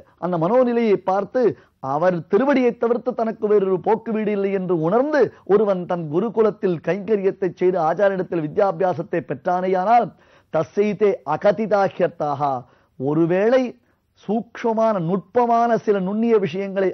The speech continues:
ஆச்சாரியன் உபதேசிக்காமல் இருந்தால் கூட, இப்பொழுது ஆச்சாரியன் அவனுக்கு அருகில் இல்லை என்றால் கூட, அவர் தம் அனுகிரகத்தின் பலி-, பலத்தினால் சொல்லிக் கொடுக்காத அபூர்வமான விஷயங்கள் கூட சிஷ்யனுக்கு தானாக தோற்றும். இதுதான் குருவருள், இதுதான்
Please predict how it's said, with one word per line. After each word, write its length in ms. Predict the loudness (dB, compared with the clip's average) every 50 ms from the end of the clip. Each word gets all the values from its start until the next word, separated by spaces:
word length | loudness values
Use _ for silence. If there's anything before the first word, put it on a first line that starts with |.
| -2 -2
ஆச்சாரியன் 520 | -2 -2 0 0 0 0 0 0 -2 -4 -6
உபதேசிக்காமல் 880 | -6 -4 -2 0 2 4 2 2 0 -6 -4 -2 0 0 0 0 -2 -2
இருந்தால் 440 | -2 -4 -2 0 2 2 2 2 0 0
கூட, 100 | 2 2 0 0 -4 _ _ _ _ _ _ _ _ _ _ _ _ _ _ _ _ -2
இப்பொழுது 400 | -2 -2 2 2 2 4 4 4 4
ஆச்சாரியன் 500 | 4 2 2 4 4 4 4 4 2 0
அவனுக்கு 320 | -2 -2 -2 -4 -4 0 0
அருகில் 360 | 2 2 2 0 0 -2 -2 -2
இல்லை 220 | -2 0 2 2 2
என்றால் 360 | 2 0 0 0 0 0 0
கூட, 160 | 0 0 2 2 0 -2 -6 -12 _ _
அவர் 300 | -6 -4 0 0 0 0 0
தம் 180 | -2 -2 -2 -4 -4
அனுகிரகத்தின் 920 | -4 -2 0 0 -2 -2 -2 0 2 2 2 2 0 -2 -4 -4 -4 -4 -4 -4
பலி-, 300 | -2 -2 0 0 -2 -2 -4 -2
பலத்தினால் 720 | 0 0 0 0 -2 -2 -2 -2 0 0 2 2 0 0 -2 -6 -10 -18 -20 _ -18
சொல்லிக் 420 | -6 -2 -2 0 0 0 -2 -2 0
கொடுக்காத 560 | -2 -2 -2 -2 0 0 2 2 2 2 0
அபூர்வமான 680 | 0 -2 0 0 0 0 0 0 0 0 0 0 0 -2
விஷயங்கள் 560 | -4 -4 -4 -6 -6 -4 -4 -2 -2 -4 -4
கூட 180 | -2 -2 0 0 2
சிஷ்யனுக்கு 600 | 2 0 -2 -2 -2 -2 -2 -2 -2 -2 -4 -6 -2
தானாக 540 | -2 -2 0 0 0 0 0 0 0 0 -2 0 -2 -2
தோற்றும். 420 | -2 -2 -2 -4 -6 -6 -6 -4 -4
இதுதான் 420 | -4 -4 -2 0 0 0 0 -2 -2 -2
குருவருள், 500 | -2 -2 0 2 2 2 2 0 -2 -2
இதுதான் 420 | -2 -2 0 0 0 0 0 -2